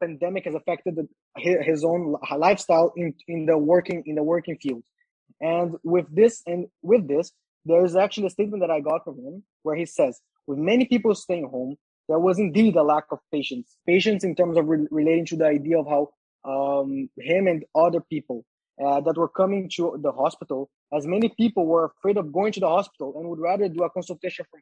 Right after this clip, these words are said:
home." Now, this is actually really important, um, to consider, as many people, at least during the peak of the pandemic in twenty twenty and into tran-, into the transition of twenty twenty-one, when the vaccines weren't fully, like, um, trusted, you could say, or weren't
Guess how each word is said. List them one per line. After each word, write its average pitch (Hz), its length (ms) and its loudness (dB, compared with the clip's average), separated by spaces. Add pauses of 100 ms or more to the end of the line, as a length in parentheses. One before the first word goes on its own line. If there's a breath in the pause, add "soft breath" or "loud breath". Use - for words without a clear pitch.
home." 127 120 -18 (420 soft breath)
Now, 165 100 2
this 226 160 2
is 226 120 2
actually 185 320 2
really 180 200 0
important, 170 460 -2
um, 131 520 -8 (320)
to 156 100 -10
consider, 165 560 0
as 156 260 -2 (420)
many 208 260 2
people, 214 540 -2
at 156 140 0
least 190 340 -4 (360)
during 190 260 4
the 160 100 0 (140)
peak 247 320 6 (100)
of 143 120 -6
the 156 80 -4
pandemic 143 500 -6
in 147 160 -8
twenty 156 240 -2
twenty 165 480 -4
and 147 240 -2 (120)
into 156 260 -6
tran-, 156 380 -4
into 170 200 2
the 170 100 8
transition 175 560 2
of 139 120 -2
twenty 156 220 0
twenty-one, 147 480 -4 (340)
when 156 100 4
the 156 60 4
vaccines 175 400 4
weren't 180 340 4
fully, 202 280 6
like, 156 240 2 (460)
um, 135 280 -8
trusted, 180 340 2
you 165 80 -2
could 156 180 -6
say, 165 260 2
or 143 100 2
weren't 156 380 -2